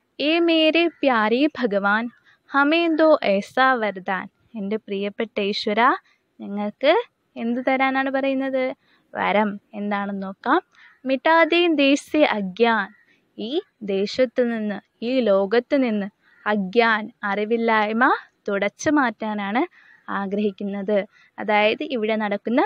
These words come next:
കുറ്റകൃത്യങ്ങളെല്ലാം നികത്താനാണ് ആരാഗ്രഹിക്കുന്നത്?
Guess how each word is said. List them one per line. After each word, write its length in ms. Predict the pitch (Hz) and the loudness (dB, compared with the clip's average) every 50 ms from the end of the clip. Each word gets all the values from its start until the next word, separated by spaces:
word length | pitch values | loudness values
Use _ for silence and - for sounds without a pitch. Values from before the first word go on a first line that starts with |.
| - - | 0 -2
കുറ്റകൃത്യങ്ങളെല്ലാം 1200 | - - 214 190 - - 226 - - 240 226 _ - 233 233 233 226 226 220 202 202 208 240 302 427 - _ _ _ _ _ _ _ _ _ _ _ _ - | -2 -2 -2 0 0 0 0 0 -2 -4 -4 _ -2 -2 -2 0 2 2 2 2 4 4 2 2 2 0 _ _ _ _ _ _ _ _ _ _ _ _ -10
നികത്താനാണ് 800 | 208 208 190 233 240 - - 330 320 320 285 247 214 208 214 262 262 - - | -8 -4 -2 -2 -2 -2 -2 -2 0 0 0 0 0 0 -2 -2 -4 -6 -8
ആരാഗ്രഹിക്കുന്നത്? 920 | 226 208 214 214 220 220 220 214 226 233 226 214 - 233 220 226 214 233 233 | -6 -4 -2 -2 0 -2 0 2 2 2 2 0 -4 -4 -4 -2 0 2 2